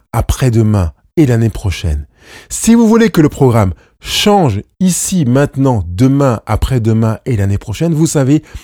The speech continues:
que vous avez un changement à opérer ici et maintenant. Par voie de conséquence, votre avenir sera différent. Donc, si vous avez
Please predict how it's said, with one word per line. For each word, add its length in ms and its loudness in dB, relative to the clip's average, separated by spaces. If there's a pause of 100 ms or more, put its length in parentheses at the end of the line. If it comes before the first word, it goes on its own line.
(280)
que 80 -2
vous 140 2
avez 240 2
un 80 2
changement 500 0
à 120 -2
opérer 500 -2 (480)
ici 560 -2
et 100 4
maintenant. 500 0 (720)
Par 180 0
voie 200 2
de 60 -12
conséquence, 580 -2
votre 180 -4
avenir 300 -2
sera 240 -6
différent. 540 -12 (1120)
Donc, 280 2
si 180 -2
vous 280 2
avez 360 2